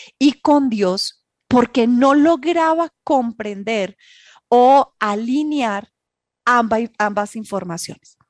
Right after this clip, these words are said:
Hasta que me di cuenta que tenía que renunciar a ciertos paradigmas, tenía que renunciar a ciertas creencias si quería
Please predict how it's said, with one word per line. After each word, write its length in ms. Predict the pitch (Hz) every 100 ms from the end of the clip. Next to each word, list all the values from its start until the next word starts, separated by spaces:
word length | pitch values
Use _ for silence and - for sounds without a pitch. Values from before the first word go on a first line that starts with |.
| - - -
Hasta 320 | - 240 269 277
que 360 | 277 262 - -
me 260 | 247 254
di 140 | 254 262
cuenta 640 | - 349 294 - 190 226 _ _ _ _ -
que 380 | 269 247 - _ -
tenía 560 | 240 233 277 302 311 339
que 260 | - 262
renunciar 1200 | 254 262 269 254 247 202 202 - 262 254 190 - _ _ _ _ -
a 180 | 208 214
ciertos 920 | - - 254 247 285 302 - 330 -
paradigmas, 960 | - 254 220 196 233 214 170 165 196 _ _
tenía 360 | 254 226 233 247
que 180 | - 269
renunciar 920 | 277 277 247 226 208 - 233 214 214 - - - -
a 140 | 214
ciertas 800 | 220 - 247 311 294 - 302 302
creencias 640 | - 254 220 185 180 208 - - - - -
si 440 | - - 269 -
quería 600 | 262 233 240 254 285